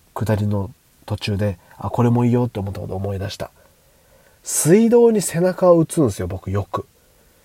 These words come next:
で、これもう、シチュエ-、シチュエーションはお風呂なんですけどね、こう、カランっていうか、蛇口、シャワーが、と蛇口がついてて、この、なんて言うんだろう、あれ、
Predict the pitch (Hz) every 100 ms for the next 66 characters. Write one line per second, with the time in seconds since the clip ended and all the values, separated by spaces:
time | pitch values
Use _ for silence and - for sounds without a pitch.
0 | _ - 104 110 101 92 92 95 90 -
1 | - - - _ - - 165 165 - -
2 | - 143 156 156 147 151 143 127 120 185
3 | 139 101 98 92 - 90 90 104 - _
4 | _ - - - - 160 190 208 202 -
5 | 156 107 95 127 151 156 170 160 139 _
6 | _ _ - 175 208 196 131 104 - -
7 | 123 110 110 - 110 - 120 110 98 113
8 | 101 - _ - - - - - 107 104
9 | 101 95 110 120 107 98 95 90 87